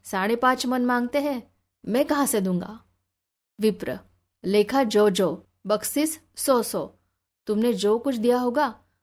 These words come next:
उसका कोई हिसाब नहीं, चाहे एक ही जगह चार पसेरी दे दो।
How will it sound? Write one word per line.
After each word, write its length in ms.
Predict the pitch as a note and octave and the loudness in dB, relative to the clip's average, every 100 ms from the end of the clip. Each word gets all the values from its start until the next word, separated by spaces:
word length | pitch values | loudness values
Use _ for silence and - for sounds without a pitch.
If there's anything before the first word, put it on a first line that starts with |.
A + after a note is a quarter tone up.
| - | -6
उसका 260 | C#4+ - | -4 -2
कोई 160 | E4 D#4 | 0 0
हिसाब 400 | A3+ G3 G3+ G#3 | 0 -4 -2 -2
नहीं, 260 | F3+ F3+ - _ _ _ _ | -4 -8 -12 _ _ _ _
चाहे 200 | D#4 D4+ | -2 0
एक 300 | D#4+ - C4+ | 0 -2 -2
ही 60 | C#4+ | -2
जगह 240 | B3+ B3+ | 0 0
चार 280 | C#4 B3+ A3 | -2 -2 -4
पसेरी 380 | G#3+ G#3 G#3+ G#3+ | -6 -8 -6 -4
दे 140 | F#3 | -6
दो। 180 | E3+ - | -6 -10